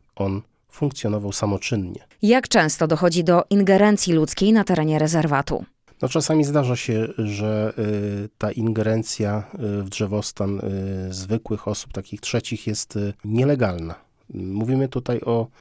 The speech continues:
Speaker 1: przypadkach chociażby wjazdu do lasu pojazdami mechanicznymi, y, lub, y,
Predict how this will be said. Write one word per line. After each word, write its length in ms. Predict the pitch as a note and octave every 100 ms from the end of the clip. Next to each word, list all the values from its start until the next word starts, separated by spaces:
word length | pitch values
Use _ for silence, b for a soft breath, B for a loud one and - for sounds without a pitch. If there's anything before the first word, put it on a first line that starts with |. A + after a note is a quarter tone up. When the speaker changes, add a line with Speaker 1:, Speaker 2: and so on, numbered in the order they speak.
| _
Speaker 1:
przypadkach 800 | - A#2 - A2 - A2 A2 -
chociażby 720 | - A2 - A2+ G#2 G#2 G#2+ G2+ -
wjazdu 400 | A2 A2+ G#2+ A2
do 120 | G#2+
lasu 340 | G#2+ G2 - -
pojazdami 600 | A2 G2 F#2+ G2+ G2 G2+
mechanicznymi, 840 | G2+ G#2+ G#2 - A#2 A2 C3+ D#3+ -
y, 160 | G2+ G2+
lub, 480 | G#2 A#2 B2+ - A#2
y, 360 | G#2 G#2+ G#2+